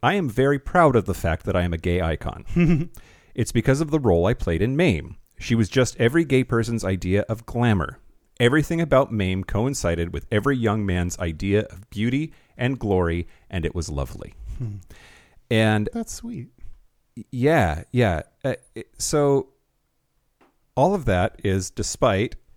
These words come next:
Speaker 1: the real focus of the gayishness of her, and part of the reason that I fe-, fell into this, like, giant hole,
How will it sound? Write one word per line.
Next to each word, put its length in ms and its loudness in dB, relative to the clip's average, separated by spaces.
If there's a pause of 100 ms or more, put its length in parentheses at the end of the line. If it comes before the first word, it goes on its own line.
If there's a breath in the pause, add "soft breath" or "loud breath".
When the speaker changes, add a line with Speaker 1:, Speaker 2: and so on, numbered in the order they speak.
(380)
Speaker 1:
the 140 0
real 540 2
focus 440 0
of 540 -2
the 140 -2
gayishness 640 -2
of 200 -4
her, 380 2
and 300 -6
part 160 4
of 60 0
the 60 2
reason 220 -2
that 100 -2
I 60 -2
fe-, 280 -4
fell 180 -2
into 160 -4
this, 260 -6
like, 160 -6
giant 340 -4
hole, 380 -2